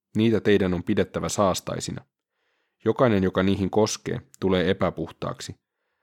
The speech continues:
Saastaisia ovat myös kaikki nelijalkaiset eläimet, joilla on käpälät. Jokainen, joka koskee tällaisen eläimen raatoon, on epäpuhdas iltaan saakka.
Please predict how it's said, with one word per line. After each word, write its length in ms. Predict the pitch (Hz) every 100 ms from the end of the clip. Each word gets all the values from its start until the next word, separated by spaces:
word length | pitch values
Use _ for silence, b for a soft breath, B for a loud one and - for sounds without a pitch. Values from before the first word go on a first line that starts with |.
| _
Saastaisia 600 | - 110 117 117 101 101
ovat 160 | 95 90
myös 180 | 92 -
kaikki 360 | 117 117 -
nelijalkaiset 640 | 92 101 98 90 82 92 87
eläimet, 480 | 98 101 98 - - -
joilla 260 | 87 85
on 80 | 82
käpälät. 480 | 92 85 - - - _ _ _ _ _ _ 101
Jokainen, 380 | 104 131 117
joka 180 | 101 90
koskee 480 | - 117 - - 85
tällaisen 500 | - 98 95 85 87 -
eläimen 420 | 95 92 85 80
raatoon, 500 | 92 92 - 80 87 _ -
on 120 | 82
epäpuhdas 600 | 98 107 - 87 85 -
iltaan 420 | 98 92 78 73
saakka. 460 | - 82 - -